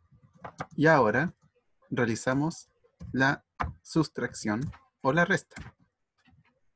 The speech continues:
A ver, ahí.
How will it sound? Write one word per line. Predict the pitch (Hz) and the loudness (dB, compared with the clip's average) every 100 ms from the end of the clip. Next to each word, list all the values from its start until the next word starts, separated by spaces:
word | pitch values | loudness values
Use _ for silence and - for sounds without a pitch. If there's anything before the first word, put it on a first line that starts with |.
| _ _ _ _ _ _ _ - | _ _ _ _ _ _ _ -12
A | 160 76 78 80 | -8 -8 -8 -8
ver, | 78 180 - _ - _ _ _ _ | -8 -8 -12 _ -20 _ _ _ _
ahí. | 165 107 | -2 -2